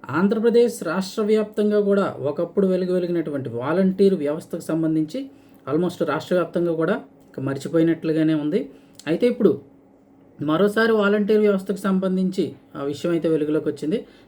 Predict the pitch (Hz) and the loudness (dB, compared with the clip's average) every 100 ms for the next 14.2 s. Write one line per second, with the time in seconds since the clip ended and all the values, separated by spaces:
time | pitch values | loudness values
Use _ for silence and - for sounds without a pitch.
0 | - 143 143 156 156 156 165 151 135 160 | -8 -4 -2 0 0 0 0 -4 0 -2
1 | 156 139 139 156 175 143 156 156 147 147 | -2 -6 -6 -4 -2 -2 -2 -2 -4 -4
2 | 151 147 151 165 139 143 135 131 139 139 | -2 -2 -2 -2 -4 -4 -6 -6 -4 -2
3 | 131 135 143 139 - - 135 139 139 139 | -4 -4 -6 -6 -6 -6 -4 -4 -4 -6
4 | 120 - 131 127 131 127 - 110 107 - | -10 -4 -4 -4 -6 -6 -4 -4 -4 -10
5 | - - - - - 139 165 208 214 214 | -20 -20 -20 -20 -6 0 4 4 4 2
6 | 202 247 214 208 214 269 247 254 240 226 | 2 2 4 4 2 -2 -2 0 -2 0
7 | 220 208 220 214 214 220 202 196 214 202 | 2 4 4 4 4 2 0 -2 0 2
8 | 190 190 - 190 190 185 180 185 185 180 | 2 -2 0 0 0 -2 -2 -2 -2 -2
9 | 175 - 175 175 170 175 240 277 - - | -2 -2 -2 -2 -2 0 0 -2 -14 -20
10 | - - _ 143 180 214 214 208 214 208 | -20 -20 _ -6 0 2 4 2 2 0
11 | 214 208 175 - 202 196 196 196 196 190 | 2 2 2 -6 -4 -2 0 2 2 0
12 | - - 165 180 180 185 175 175 165 165 | -4 -6 -4 -2 -4 -4 -4 -4 -2 -2
13 | 170 170 165 160 170 220 202 175 190 208 | 0 0 0 0 0 0 0 2 4 6
14 | - | 4